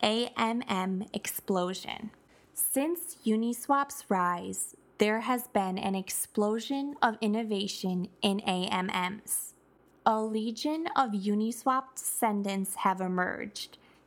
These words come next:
each with its own specialized features. Though they all inherited the core design of Uniswap, they each come with their own specialized pricing function.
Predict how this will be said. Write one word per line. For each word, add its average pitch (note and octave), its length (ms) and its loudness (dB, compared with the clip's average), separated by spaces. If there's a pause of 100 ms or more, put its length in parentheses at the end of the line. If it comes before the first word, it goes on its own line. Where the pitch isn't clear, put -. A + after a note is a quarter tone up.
(160)
each C#4 400 0
with D4 180 0
its C4 240 -4
own G3+ 260 2
specialized A3+ 1120 -2
features. - 720 -4 (520)
Though C#4 340 4
they F4+ 180 0
all B3+ 360 0
inherited F#3 920 -2
the F#3 100 0
core A#3 540 0
design G3+ 800 0
of F3+ 140 -2
Uniswap, F3 840 0 (720)
they G#3+ 220 2
each C4 360 -2
come F3+ 560 0
with F#3 220 0
their G3 260 2
own G3 260 2
specialized F#3 1080 0
pricing G#3+ 520 0
function. - 680 -2